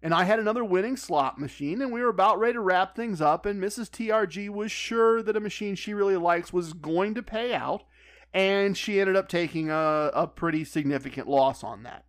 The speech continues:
She played for a long time, which is the good news and the bad news. It took a long time for the machine to reach a point where she didn't win, and that means a bigger loss.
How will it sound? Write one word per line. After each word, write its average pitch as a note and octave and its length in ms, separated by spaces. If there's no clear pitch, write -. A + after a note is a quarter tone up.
She - 140
played G#3 260
for A3+ 120
a A3 40
long F3+ 360
time, D#3+ 320
which E3 160
is D#3+ 140
the D#3+ 100
good D#3 240
news D3+ 240
and C#3+ 200
the C#3 60
bad C3 400
news. - 400
It D#3 100
took E3+ 140
a D#3 60
long D#3+ 320
time D#3+ 320
for D3+ 180
the C#3+ 100
machine C#3+ 440
to C#3+ 100
reach D3+ 260
a D#3+ 60
point C#3+ 400
where C#3 400
she - 280
didn't C3+ 340
win, C3+ 340
and C3+ 200
that A2+ 240
means C3 480
a D3 80
bigger B2+ 460
loss. A#2+ 640